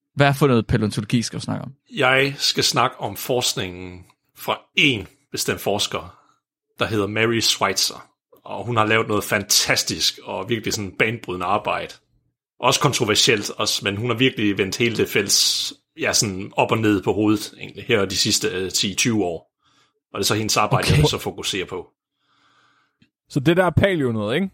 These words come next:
Speaker 2: Ja.
Speaker 3: Det er dinosaurer at gøre.
Speaker 2: Ikke nødvendigvis.
Speaker 3: Det er dinosaurus videnskab.
Speaker 2: <laughs>
Speaker 3: Vendt på hovedet med Nikolaj.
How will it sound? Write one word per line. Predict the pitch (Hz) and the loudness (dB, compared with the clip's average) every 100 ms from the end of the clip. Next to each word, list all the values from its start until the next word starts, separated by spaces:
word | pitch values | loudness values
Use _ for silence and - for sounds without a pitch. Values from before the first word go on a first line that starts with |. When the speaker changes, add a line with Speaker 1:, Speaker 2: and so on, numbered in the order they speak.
| 127 | -4
Speaker 2:
Ja. | 113 107 _ _ _ _ _ _ | -4 -4 _ _ _ _ _ _
Speaker 3:
Det | 160 | 4
er | |
dinosaurer | 170 147 135 131 147 160 127 | 6 4 4 2 2 2 0
at | 101 | -2
gøre. | 95 107 _ _ _ _ - | -4 -6 _ _ _ _ -4
Speaker 2:
Ikke | 170 | -4
nødvendigvis. | 147 135 127 117 107 - - _ _ _ _ _ _ _ _ | -2 -2 -2 -6 -8 -10 -14 _ _ _ _ _ _ _ _
Speaker 3:
Det | 165 175 | 4 6
er | 160 | 4
dinosaurus | 160 143 131 170 165 180 180 143 | 4 2 4 4 4 4 0 2
videnskab. | 143 147 - 90 82 - 117 - - - - | 2 2 -2 -6 -8 -8 -6 -6 -8 -10 -14
Speaker 2:
<laughs> | _ _ - - - - 117 | _ _ -18 -18 -18 -14 0
Speaker 3:
Vendt | 156 165 135 | 2 2 2
på | 139 | 2
hovedet | 131 120 117 110 | 2 2 2 -2
med | 127 139 | 0 4
Nikolaj. | 139 131 131 - | 4 4 2 2